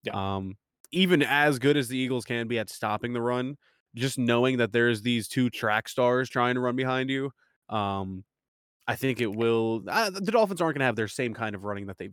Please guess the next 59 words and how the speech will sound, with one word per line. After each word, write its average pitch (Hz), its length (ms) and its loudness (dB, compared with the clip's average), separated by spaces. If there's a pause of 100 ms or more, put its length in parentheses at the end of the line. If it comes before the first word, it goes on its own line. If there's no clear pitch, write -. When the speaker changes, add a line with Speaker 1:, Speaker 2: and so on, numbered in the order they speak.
Speaker 2:
been 110 220 -4
having, 101 300 -8
but 113 100 -4
I 147 40 -2
think 156 160 -8
they - 80 -4
Speaker 1:
They're 196 100 6
Speaker 2:
still - 20 8
Speaker 1:
not 185 80 8
Speaker 2:
have 175 80 6
a - 20 -4
Speaker 1:
scoring 151 200 4
Speaker 2:
decent 123 200 -2
Speaker 1:
seventy. 80 200 -8 (420)
Speaker 2:
day. 220 60 10
Speaker 1:
<laughs> - 20 -
They're 214 120 12
not 202 120 10
Speaker 2:
No, 185 80 10
Speaker 1:
scoring 123 220 4
seventy. 117 360 0
Speaker 2:
no, 113 120 -2
no. 71 200 -10
Speaker 1:
They're 113 80 -12
not 101 80 -12
scoring - 240 -20
seventy. - 260 -10
Speaker 2:
Like, 120 100 0
if 120 120 0
I, 196 140 6
like, 117 320 -4 (100)
I 185 120 2
think, 254 540 -6 (440)
really, 147 500 2
if, 117 160 0
if 120 140 -6
we're 139 120 -6
gonna 208 140 -6
make 139 260 -4
a 110 140 0
really 127 300 -4
fun 143 320 -4
prediction 123 440 -6
here, 104 200 -6
I, 131 220 -4
I, 113 60 -4 (840)
like, - 120 -14
thirty-one 127 540 -10
twenty-eight 127 420 -10
Dolphins. 113 340 -10
I 104 60 -6
like 117 240 -8
that. 58 220 -12 (880)
Just - 160 -12
sounds 120 240 -4
entertaining. 131 640 -4
Just 135 140 -12
sounds 131 220 -6
fun. 135 300 -10